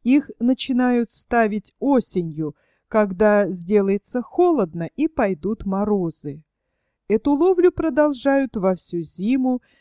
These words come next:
на таких реках, которые не мерзнут или покрываются тонким льдом. Про зимнюю ловлю на крючки я только слыхал,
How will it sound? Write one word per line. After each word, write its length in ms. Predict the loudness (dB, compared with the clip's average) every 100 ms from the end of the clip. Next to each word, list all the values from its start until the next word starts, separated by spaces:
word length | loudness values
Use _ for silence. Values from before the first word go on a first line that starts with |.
| _
на 160 | -2 0
таких 440 | -2 -2 -4 -2
реках, 440 | 0 0 0 -4
которые 460 | -4 -4 2 2 2
не 180 | 0 0
мерзнут 640 | 2 2 -2 -10 -14 -14 _ _ _
или 220 | 2 2
покрываются 960 | 0 -2 -2 -2 0 0 -2 -2 -2 -2
тонким 600 | 0 -2 -2 -4 -2 -2
льдом. 520 | -2 0 0 0 -10 _ _ _ _ _ _ _ _ _ _ _
Про 200 | 0 2
зимнюю 480 | 2 0 0 2 2
ловлю 380 | 4 2 4 0
на 100 | 0
крючки 460 | -2 -2 -2 -4 -4
я 200 | 0 0
только 380 | 0 -2 -2 -4
слыхал, 680 | -2 -2 -2 -4 -6 -6